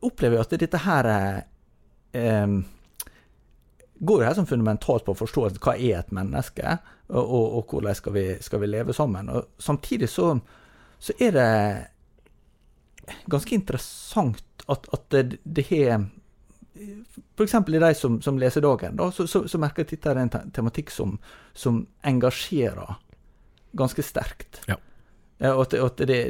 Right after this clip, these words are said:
Speaker 1: det er saker som, som blir, eh, lest og, og, ehm, kommentert mye. Og, og så lurer jeg litt på hva,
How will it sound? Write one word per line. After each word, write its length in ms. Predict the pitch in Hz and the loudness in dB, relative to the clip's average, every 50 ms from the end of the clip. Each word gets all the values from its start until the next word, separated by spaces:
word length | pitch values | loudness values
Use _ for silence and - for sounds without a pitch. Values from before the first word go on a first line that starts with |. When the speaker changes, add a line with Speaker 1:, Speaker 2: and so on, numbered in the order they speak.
| 139 139 | 0 0
Speaker 1:
det 100 | 135 - 135 139 123 | 0 2 2 4 4
er 260 | 117 107 101 98 98 | 4 4 2 0 -2
saker 320 | 98 - 110 113 - - | -2 0 -2 -2 -2 -4
som, 220 | - - 110 101 - - | -4 -4 -4 -4 -4 -6
som 180 | - 120 107 104 | -4 -4 -4 -2
blir, 240 | - 117 107 98 101 113 | -2 -2 -2 -2 -2 -4
eh, 240 | 110 101 - - - - - - - - | -8 -8 -10 -10 -12 -12 -14 -16 -10 -2
lest 640 | 156 131 117 101 - - - - _ - - - _ - | 2 2 2 2 0 -4 -14 -20 _ -20 -20 -20 _ -2
og, 260 | 117 110 104 - - - 110 | -2 -2 -2 -2 -2 -2 0
og, 220 | 104 104 101 101 95 | 0 0 0 -2 -2
ehm, 240 | 95 92 90 87 90 - - - - - _ _ _ _ _ _ - - _ _ | -4 -4 -4 -6 -6 -10 -12 -20 -20 -20 _ _ _ _ _ _ -20 -20 _ _
kommentert 480 | - 117 120 117 - 147 135 117 - - - 107 | -2 -2 -2 0 2 2 2 0 0 -4 -6 -6
mye. 320 | 104 - - - - 196 196 - - - - - - - - - _ _ - | -6 -4 -2 -2 -2 -2 -4 -8 -18 -20 -20 -20 -20 -20 -20 -20 _ _ 2
Og, 80 | 160 | 2
og 160 | 196 202 196 190 | 4 4 2 2
så 160 | 226 214 190 - - - | 2 2 0 0 0 0
lurer 300 | 170 165 165 185 208 220 | 0 2 4 4 2 2
jeg 80 | 196 190 | 0 -2
litt 120 | - - | -2 -4
på 140 | 160 147 - | -6 -6 -6
hva, 480 | - - - 208 180 131 123 120 101 | -10 -2 2 4 6 6 6 4 2